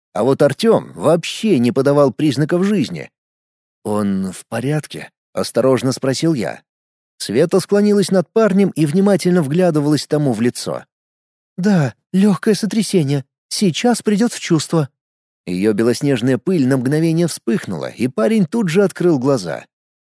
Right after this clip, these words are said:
«Охренеть!» — выдохнул он, приподнявшись на локтях.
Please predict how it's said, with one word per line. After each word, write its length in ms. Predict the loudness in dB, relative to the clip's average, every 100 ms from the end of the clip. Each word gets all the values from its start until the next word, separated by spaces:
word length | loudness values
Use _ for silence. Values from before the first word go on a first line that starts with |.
| _ _
«Охренеть!» — 1000 | -4 0 0 0 0 0 2 2 2 0 -8 _ _ _
выдохнул 540 | -4 0 0 0 2 2
он, 160 | 2
приподнявшись 760 | 2 0 0 0 0 0 0 -2
на 100 | 0
локтях. 500 | -2 -2 -6 -8